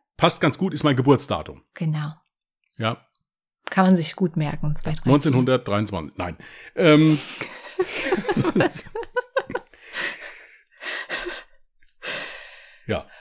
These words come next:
Speaker 1: also, wenn ihr da Lust habt, wie gesagt, erwartet da um Gottes Willen nicht, dass da irgendwelche sinnvollen Sachen dra-, äh, bei rauskommen. Es kann sein, dass ich vielleicht mal so eine Story mache oder irgendwie sowas, aber viel mehr wird's auch nicht geben. Aber gut, wenn ihr mo-, wollt, folgt mal. Es kann ja sein, dass ich da über mich hinaus wachse in irgendeiner Form, ja.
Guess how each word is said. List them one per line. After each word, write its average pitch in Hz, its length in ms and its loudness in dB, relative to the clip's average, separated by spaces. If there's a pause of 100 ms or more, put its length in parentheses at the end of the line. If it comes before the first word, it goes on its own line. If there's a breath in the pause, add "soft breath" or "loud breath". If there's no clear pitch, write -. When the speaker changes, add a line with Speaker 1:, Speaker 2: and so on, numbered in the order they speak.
Speaker 1:
also, 151 400 4
wenn 135 140 4
ihr 139 80 6
da 135 80 6
Lust 156 260 6
habt, 147 140 8
wie 143 60 8
gesagt, 139 200 4
erwartet 156 380 6
da 147 60 10
um 127 80 4
Gottes 208 280 4
Willen 170 160 8
nicht, 165 160 4
dass 151 140 4
da 151 100 6
irgendwelche 143 600 8
sinnvollen 151 420 6
Sachen 156 240 6
dra-, 117 260 6
äh, 120 40 4
bei 123 120 6
rauskommen. 123 420 8
Es 127 100 6
kann 139 140 4
sein, 143 140 6
dass 147 120 6
ich 123 40 -4
vielleicht 131 160 6
mal 135 60 6
so 127 60 2
eine 127 120 8
Story 170 400 8
mache 107 200 8
oder 113 120 8
irgendwie 113 180 2
sowas, 127 220 4
aber 123 140 6
viel 156 140 2
mehr 131 180 4
wird's 135 160 0
auch 127 80 4
nicht 113 140 2
geben. 127 220 6
Aber 110 180 4
gut, 123 260 2
wenn 139 240 0
ihr 135 100 8
mo-, 123 240 2
wollt, 147 240 8
folgt 151 320 6
mal. 123 200 6 (260 loud breath)
Es 127 100 -6
kann 143 140 4
ja 139 60 6
sein, 127 120 4
dass 117 140 2
ich 123 100 -4
da 123 80 2
über 117 200 2
mich 110 120 0
hinaus 107 380 2
wachse 104 420 2 (380 soft breath)
in 131 80 0
irgendeiner 107 380 0
Form, 98 420 -2 (100)
ja. 92 300 -2